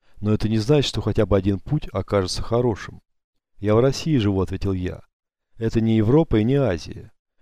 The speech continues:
Путей у нас вообще нет, только направления». Но это нас никогда не смущало. Паша приподнял бровь,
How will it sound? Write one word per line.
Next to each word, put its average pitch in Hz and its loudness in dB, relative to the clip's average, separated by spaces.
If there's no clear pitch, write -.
Путей 127 2
у - 6
нас 131 2
вообще 135 0
нет, 90 -8
только 104 -4
направления». 117 0
Но 107 0
это 143 -2
нас 104 0
никогда 95 -2
не 95 -4
смущало. - -6
Паша 98 0
приподнял 98 -2
бровь, 107 0